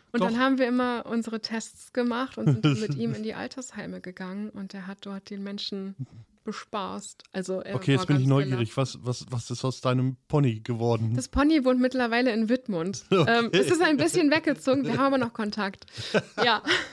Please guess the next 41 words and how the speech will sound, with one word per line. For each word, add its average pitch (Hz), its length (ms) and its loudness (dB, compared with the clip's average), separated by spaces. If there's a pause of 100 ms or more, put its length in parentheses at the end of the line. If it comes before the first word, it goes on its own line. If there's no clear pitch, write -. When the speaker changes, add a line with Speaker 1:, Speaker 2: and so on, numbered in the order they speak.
(160)
Speaker 1:
<laughs> 196 640 -2
Aber 294 180 6
das, 311 200 2
das 370 180 -2
tat 339 280 -6
gut. 269 440 -6
Also 226 260 -4
auch 247 140 -4
so 262 140 -2
die, 240 140 -4
Speaker 2:
Traurig. 214 160 -8
Speaker 1:
die 247 120 -6
körperliche 247 580 -4
Arbeit, 226 680 -2
einfach 202 280 -6
im 208 100 -6
Stall 220 280 -2
auszumisten. 208 640 -4
Ich 196 120 -12
bin 202 140 -6
eh, 202 380 -4
ähm, 185 220 -10
Pferdemädchen. 202 760 -6 (340)
Speaker 2:
<laughs> 131 340 -8
Speaker 1:
Und, 226 600 2
ähm, 202 680 -4
wir 214 180 -6
sind 214 180 0
sehr 226 160 0
viel 226 120 -4
spazieren 226 420 -6
gegangen, 214 540 -4
Haribo 214 340 -4
und 202 140 -8
ich. 208 260 -10 (320)
<laughs> - 320 -2
Tat 214 220 -4
mir 220 140 -2
halt 214 140 -2
auch 233 180 -6
gut. - 260 -12